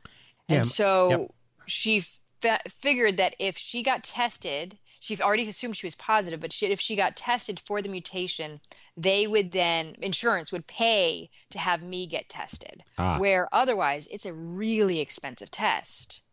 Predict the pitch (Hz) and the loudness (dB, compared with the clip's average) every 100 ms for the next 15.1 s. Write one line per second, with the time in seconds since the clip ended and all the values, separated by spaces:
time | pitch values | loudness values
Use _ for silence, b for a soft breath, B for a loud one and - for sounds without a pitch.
0 | 80 78 73 71 _ _ _ - - 214 | -4 -2 -2 -6 _ _ _ -4 0 2
1 | 196 185 175 170 - - 240 262 254 180 | 4 4 4 0 -2 0 2 2 2 -2
2 | 143 185 175 160 170 180 - 170 170 110 | -2 -4 -10 -8 -6 -6 -4 -6 -6 -8
3 | 120 160 _ _ B - 185 185 180 175 | -10 -10 _ _ B -2 0 2 2 4
4 | 170 170 - - 175 170 143 - 151 - | 0 -4 -4 2 2 4 0 -2 -8 -6
5 | 156 123 165 156 - 160 151 147 147 165 | -8 -8 -10 -8 -6 -6 -10 -12 -16 -20
6 | _ - 165 156 156 143 135 - 135 110 | _ -8 -4 -2 -4 -6 -6 -8 -8 -12
7 | - _ B B - 151 131 - 160 - | -12 _ B B -2 -2 -4 -10 -8 -4
8 | - - 76 - - - - _ - B | -4 -4 -6 -6 -12 -20 -20 _ -20 B
9 | B B - 147 131 120 165 - _ _ | B B -4 -2 -2 -4 -10 -20 _ _
10 | _ _ _ _ 190 185 175 - 180 180 | _ _ _ _ -4 0 2 2 2 2
11 | 180 240 240 269 233 214 208 185 151 156 | 2 0 2 2 4 2 2 2 0 -2
12 | 165 165 170 165 165 170 185 185 185 180 | -4 -2 -2 -2 -4 -2 0 2 2 2
13 | 135 175 160 165 160 160 151 - 147 143 | 0 0 0 -4 -2 -2 -2 0 0 0
14 | 131 - - 147 135 107 - - 64 50 | -2 -4 -6 -8 -8 -4 -4 -6 -8 -12
15 | - | -16